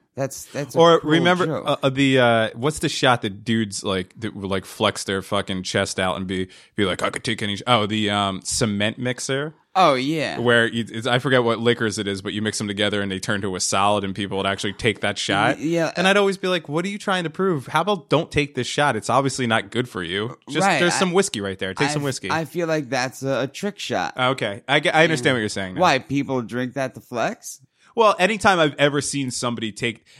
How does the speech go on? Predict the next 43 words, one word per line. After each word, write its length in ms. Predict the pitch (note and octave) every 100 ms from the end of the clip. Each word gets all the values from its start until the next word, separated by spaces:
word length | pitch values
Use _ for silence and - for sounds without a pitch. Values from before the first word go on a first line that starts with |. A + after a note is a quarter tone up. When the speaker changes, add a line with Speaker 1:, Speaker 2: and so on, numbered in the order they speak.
| - -
Speaker 2:
I've 220 | - F3+ F#3+
never 300 | F#3 F#3 F#3
been 160 | F3
at 100 | E3
a 60 | D#3+
bar 560 | B2+ A2+ F#2+ F#2 F#2+ _ _ _
and 140 | B2
seen 320 | A#2 C3 C3 A#2+
somebody 420 | C#3 B2 A#2+ A2+
just 380 | A2+ A2+ - -
saunter 500 | - B2+ B2 B2+ A#2+
up 140 | A#2
to 100 | A#2
the, 160 | G#2 G#2
to 140 | F#2+ A2+
the 80 | G#2+
bartender 560 | G2+ A#2 A2+ G#2+ G2
and 100 | F#2+
be 100 | F#2+
like, 260 | F#2 F2+ - _ _
"Hey, 160 | - C3
can 140 | G#2+
I 60 | G#2
get 100 | G2
a 20 |
cement 360 | - G2+ G2+
mixer?" 280 | A2 A#2 C3
And 140 | A#2+ A2+
then 80 |
Speaker 1:
That's 120 | A2+ C#3 B2
Speaker 2:
just 20 |
Speaker 1:
what 80 | C#3
I'm 140 | D#3
Speaker 2:
while 200 | B2+ B2+
Speaker 1:
saying. 80 | A#2+
Speaker 2:
watching 320 | A#2+ A#2+ B2
the 60 | A2
game, 260 | G#2+ A#2 G#2
just 160 | G2
take 120 | A2
a 40 | F#2+
cement 320 | - A#2 B2
mixer. 320 | G2 F#2 G2